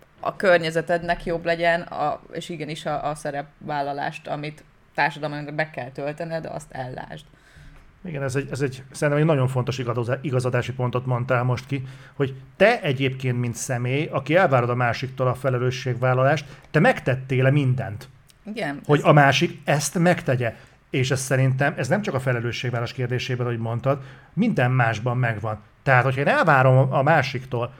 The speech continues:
Speaker 2: hogy hozzám egyébként normális legyen, és velem rendes legyen, az első az, hogy én egyébként normális és rendes voltam-e vele, ami alapján ezt elvárhatom tőle.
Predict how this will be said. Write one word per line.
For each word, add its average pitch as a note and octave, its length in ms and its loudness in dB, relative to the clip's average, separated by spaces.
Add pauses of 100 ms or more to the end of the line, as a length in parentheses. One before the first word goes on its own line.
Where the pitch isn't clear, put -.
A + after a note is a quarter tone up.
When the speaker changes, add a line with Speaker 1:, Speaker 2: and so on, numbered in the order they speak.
Speaker 2:
hogy C3 160 -2 (1040)
hozzám C#3+ 420 6
egyébként C3 520 2 (460)
normális C#3 760 6
legyen, A2 400 -4 (200)
és B2 160 -8
velem B2 280 0
rendes F3 460 2
legyen, G#2 360 -8 (300)
az - 100 2
első D#3+ 400 6
az, C3 120 4
hogy C3 100 0
én C3 80 0
egyébként B2+ 460 0
normális C3+ 480 2
és D3 140 -2
rendes B2 360 0
voltam-e A#2+ 420 -2
vele, A#2 380 0
ami B2+ 180 0
alapján B2 340 0
ezt C3 160 -2
elvárhatom A2+ 640 -2
tőle. G2+ 340 -10